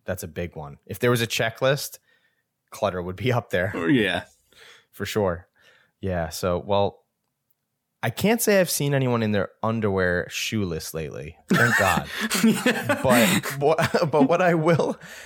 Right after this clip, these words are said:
Speaker 1: what I will say, so I've got a little, a little story, a little, a little saga that's been going on next door to me. So we live in, it's, it's pretty nice. It's not, they, they,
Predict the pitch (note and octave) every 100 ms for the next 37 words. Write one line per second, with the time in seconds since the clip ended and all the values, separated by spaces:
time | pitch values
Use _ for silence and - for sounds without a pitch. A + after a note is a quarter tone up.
0 | - - D3+ D#3 D3 C#3 F3+ G#3 - -
1 | G#2+ G2+ G2+ - A#2+ C#3+ D#3 E3 C#3 A#2
2 | A#2 A2+ G#2+ - A2 A2+ G2+ - G2 F2+
3 | E2+ E2+ D#2+ - A#2 A2+ A2 - G#2 G#2
4 | G#2 F#2+ - F#2 F2 E2+ E2 D#2+ E2+ _
5 | _ - - G2 F2+ F2+ E2+ E2+ D#2+ D#2+
6 | D#2+ - F2+ F2 E2 D#2 - G#2+ - -
7 | A#2+ E3+ G#3+ F#3+ F3 D#3+ D#3 - - D#3+
8 | E3 - _ _ _ - - - _ C4+
9 | - F4+ F4 G#3+ G#2 G2 F#3+ - G3 A3+
10 | A3 E3+ F#3+ E3 F#3 F3+